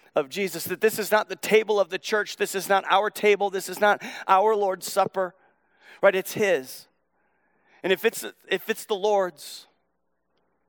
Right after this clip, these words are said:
then whoever the Lord invites is welcome there. Right? I, I would say the communion table is just saying yes to Jesus. We're all people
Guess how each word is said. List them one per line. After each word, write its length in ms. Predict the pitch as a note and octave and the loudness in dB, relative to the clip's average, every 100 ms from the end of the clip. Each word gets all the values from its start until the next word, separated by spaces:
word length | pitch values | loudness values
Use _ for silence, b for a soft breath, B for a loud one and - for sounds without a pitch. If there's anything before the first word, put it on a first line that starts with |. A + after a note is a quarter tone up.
| _ _ _ _ | _ _ _ _
then 100 | F3 | -2
whoever 320 | F#3 G#3 A3 A3+ | 4 6 6 4
the 80 | |
Lord 400 | G3+ G#3 A3 G3+ D#3+ _ _ b | 2 4 4 2 -4 _ _ b
invites 800 | F#3 F#3+ D3 F3+ A3 - - - _ _ _ - | -4 -2 4 4 4 -2 -8 -10 _ _ _ -4
is 160 | F3 | -4
welcome 440 | D#3 F3+ F#3 E3 C#3+ | 0 0 0 -4 -8
there. 240 | B2 - _ _ _ _ _ _ _ _ _ _ _ _ _ _ _ _ | -10 -14 _ _ _ _ _ _ _ _ _ _ _ _ _ _ _ _
Right? 100 | - | 0
I, 300 | F#3 G3 G3 | 4 6 8
I 20 | G#3 | 6
would 140 | G#3 | 4
say 180 | - G#3+ | 0 0
the 120 | F#3 | 2
communion 420 | G3+ G3+ A3+ G#3+ | -2 -2 -2 -2
table 400 | - A3 G#3+ G3 | -2 2 2 2
is 140 | F#3 - | -4 -4
just 240 | G#3 - | -6 -4
saying 380 | A3+ G#3 G3 G3+ | -4 -2 -2 0
yes 260 | G3 F#3 | 0 0
to 100 | - | -10
Jesus. 420 | F3 E3+ E3+ D#3 - | -8 -6 -6 -8 -2
We're 120 | F3+ | 2
all 160 | G#3 | 2
people 500 | G#3 - - - F#3+ | 0 -6 -8 -2 -4